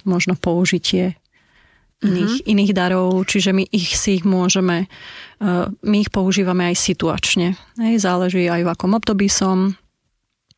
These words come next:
Speaker 1: čím teraz prechádzam, čo chcem podporiť, či je to práca, či je to súkromne, či sú to vzťahy, na čo sa chcem zamerať a pritom my môžeme, e, si variovať a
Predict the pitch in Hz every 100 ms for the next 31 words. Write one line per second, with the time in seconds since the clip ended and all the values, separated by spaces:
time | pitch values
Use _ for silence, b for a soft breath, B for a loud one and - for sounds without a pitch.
0 | _ - - - 214 202 196 190 - 185
1 | - 185 180 175 175 180 190 _ _ -
2 | 226 - 233 214 202 196 190 190 - 247
3 | 220 202 185 185 - 185 - 220 190 -
4 | 196 - 180 180 175 175 190 - 208 226
5 | 196 - 190 185 190 190 196 196 - 190
6 | 190 208 254 269 - 185 - 190 190 190
7 | 190 185 180 180 185 185 180 B B B
8 | B B B - 190 180 - - 180 185
9 | 202 190 175 185 185 180 180 196 - -